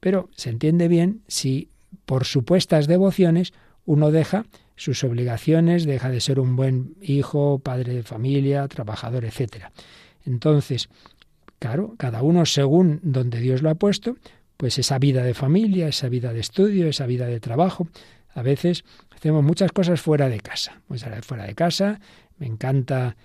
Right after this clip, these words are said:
hacer esto, aquí, allí, pero a veces no es por celo apostólico, sino por huir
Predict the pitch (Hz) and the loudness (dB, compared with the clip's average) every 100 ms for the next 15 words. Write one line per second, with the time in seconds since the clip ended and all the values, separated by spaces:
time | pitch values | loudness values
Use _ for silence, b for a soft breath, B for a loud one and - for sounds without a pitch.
0 | b - - 113 156 - 165 135 160 151 | b -16 -6 2 2 2 -2 0 0 0
1 | 135 165 143 151 202 233 214 226 214 - | 2 0 0 0 0 0 2 2 0 -2
2 | 190 170 156 147 147 139 143 151 - 165 | 0 2 2 2 0 -2 -6 -6 2 4
3 | 151 135 117 - 269 202 120 - b b | 4 0 -4 -2 0 -2 -4 -10 b b
4 | b 156 139 143 - 160 180 262 311 185 | b -4 0 -2 2 4 6 6 4 2